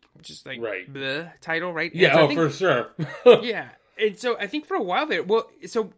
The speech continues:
Speaker 1: the same thing happened in Ratatouille, where, you know, a guy came up with the idea, he wrote the screenplay, and they, like, started working on it, and then it just kind of wasn't working, and so they brought in Brad Bird, and he, like, basically redid the whole movie in two years.
Speaker 2: Mm-hmm.
Speaker 1: But that's because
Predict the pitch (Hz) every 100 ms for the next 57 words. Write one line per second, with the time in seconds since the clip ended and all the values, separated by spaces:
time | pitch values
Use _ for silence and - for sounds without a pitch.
0 | - 190 185 262 269 214 202 202 185 -
1 | 156 151 147 - 147 - _ _ _ -
2 | 156 147 143 139 127 117 - 160 123 151
3 | 156 - 185 196 220 233 165 156 147 135
4 | 131 127 143 185 160 151 151 147 143 123
5 | 117 113 - - 113 110 123 139 165 185
6 | 175 135 131 131 _ 143 127 123 143 -
7 | 156 147 139 127 _ _ - 165 160 143
8 | 143 165 202 170 156 143 139 147 147 147
9 | 135 135 139 135 139 123 120 - 156 143
10 | 170 143 127 127 131 _ 202 185 - 151
11 | 139 143 147 143 147 139 131 127 120 -
12 | 127 117 - - _ - - 123 120 113
13 | 165 170 190 214 - - 180 180 175 151